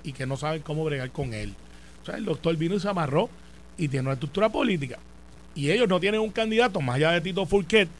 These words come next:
que todo el mundo en Ponce y los que vivimos en Guaynabo también, sabemos que en algún momento tiene una aspiración para entrar y competir en esa alcaldía, por lo menos por el Partido Popular. Dos, el problema que tiene el Partido Popular es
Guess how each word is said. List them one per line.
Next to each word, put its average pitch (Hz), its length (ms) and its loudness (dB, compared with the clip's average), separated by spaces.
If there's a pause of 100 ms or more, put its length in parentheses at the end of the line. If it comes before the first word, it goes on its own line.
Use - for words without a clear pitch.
(280)
que 135 120 -4
todo 139 100 2
el 147 60 2
mundo 170 200 0
en 165 120 0
Ponce 202 420 0
y 113 80 -6
los 117 120 -4
que 123 100 -8
vivimos 123 240 0
en 156 40 0
Guaynabo 151 400 2
también, 185 440 2 (320)
sabemos 165 500 2
que 151 120 -4
en 135 60 -2
algún 131 200 -2
momento 156 340 0
tiene 165 160 0
una 147 80 0
aspiración 185 720 4 (540)
para 156 480 8 (160)
entrar 160 580 6
y 202 60 4
competir 147 520 -2
en 180 120 0
esa 156 180 0
alcaldía, 160 680 2
por 123 120 -2
lo 120 60 0
menos 165 220 0
por 156 160 0
el 127 60 -2
Partido 127 280 -2
Popular. 123 600 0 (680)
Dos, 151 340 6 (500)
el 208 240 8
problema 160 560 6
que 202 100 2
tiene 214 180 2
el 165 60 -4
Partido 170 300 -4
Popular 180 440 0
es 156 160 2